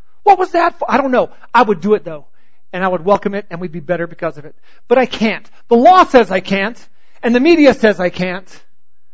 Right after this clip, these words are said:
so I'm not going to." But for those men that I made a re-, had reference for, um, at the end of the service, um,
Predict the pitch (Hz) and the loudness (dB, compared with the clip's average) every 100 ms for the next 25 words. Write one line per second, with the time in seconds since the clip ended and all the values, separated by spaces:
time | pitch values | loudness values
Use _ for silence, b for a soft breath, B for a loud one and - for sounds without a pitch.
0 | - - - 214 202 202 196 185 180 180 | -16 -8 0 2 2 -4 -8 -8 -8 -10
1 | 170 156 - - - - - - - - | -12 -16 -16 -18 -18 -16 -16 -16 -16 -16
2 | - - - 208 - - 196 185 196 208 | -16 -10 -2 -2 -2 -6 -4 -2 -2 -4
3 | 202 202 196 - 185 190 185 175 196 - | -6 -6 -8 -8 -6 -6 -6 -8 -10 -10
4 | - - - 190 190 - 196 196 190 - | -16 -16 -6 -4 -4 -2 -2 -2 -14 -14
5 | 185 185 185 - - - - - - - | -8 -8 -8 -14 -16 -16 -16 -16 -14 -8
6 | 180 180 175 190 202 - 185 180 202 - | -8 -6 -8 -8 -10 -8 -6 -6 -12 -14
7 | - 170 165 | -8 -8 -8